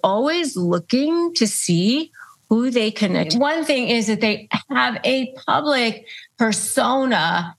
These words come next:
that is so nice and so kind, and they're, like, humble and sometimes, you know, charming and, and wonderful. And I know the ones that I dealt with, they were actually female. And a lot of times people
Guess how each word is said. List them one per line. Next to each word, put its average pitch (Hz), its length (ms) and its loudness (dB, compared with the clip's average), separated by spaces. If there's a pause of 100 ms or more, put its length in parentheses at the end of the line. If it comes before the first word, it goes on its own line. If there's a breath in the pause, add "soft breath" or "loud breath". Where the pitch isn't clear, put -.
(160)
that 214 160 0
is 226 300 -2
so 277 540 0
nice 185 360 0
and 185 200 -2
so 285 520 -2
kind, 202 520 0
and 226 180 2
they're, 247 140 0
like, 247 240 -2 (100)
humble 254 480 0
and 208 380 0
sometimes, 247 920 0 (200)
you 233 260 0
know, 233 160 0
charming 240 1000 0
and, 208 380 0 (160)
and 226 320 0
wonderful. 262 380 2
And 220 200 0
I 233 120 0
know 262 280 0
the 214 120 2
ones 220 240 0
that 180 160 2
I 233 260 0
dealt 165 320 -2
with, 175 300 0 (320 soft breath)
they 233 140 2
were 262 140 0
actually 180 420 -2
female. 208 960 0
And 180 640 -2
a 220 140 2
lot 269 240 0
of 330 40 -8
times 196 440 -2
people 208 360 0